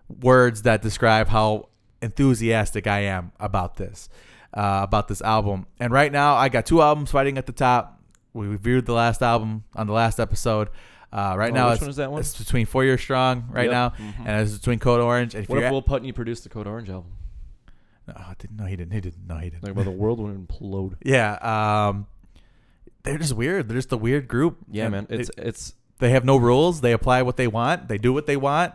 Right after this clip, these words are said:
Speaker 2: I'll tell you this. I was really hungry after I listened to that album 'cause the sheer amount of calories you burn from the panic it distills into your
Speaker 1: <laughs>
Speaker 2: fucking soul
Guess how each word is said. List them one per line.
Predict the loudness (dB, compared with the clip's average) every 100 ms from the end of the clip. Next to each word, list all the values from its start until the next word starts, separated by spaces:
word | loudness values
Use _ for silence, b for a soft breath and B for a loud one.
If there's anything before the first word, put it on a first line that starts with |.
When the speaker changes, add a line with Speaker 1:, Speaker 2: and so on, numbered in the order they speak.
| -10
Speaker 2:
I'll | -10
tell | -4 -2
you |
this. | -2 -4
I | -4
was | -6
really | -6 -6 -4
hungry | -4 -6 -4 -4
after | -6 -6
I | -8
listened | -8 -10
to | -10
that | -8
album | -10 -12 -16 -20 _ _ _ _ -16
'cause | -6 -6 -6 -12 -18
the | -12 -8 -8 -8
sheer | -14 -6 -4
amount | -4 -6 -10
of |
calories | -10 -8 -6 -6 -8 -10
you | -12
burn | -8 -8 -8
from | -12 -14
the | -8
panic | -4 -4 -6 -10 -12
it | -12
distills | -10 -8 -6 -6 -4
into | -8 -6 -6
your | -6 -6
Speaker 1:
<laughs> | -10
Speaker 2:
fucking | -12 -10 -10 -10
soul | -10 -6 -2 -2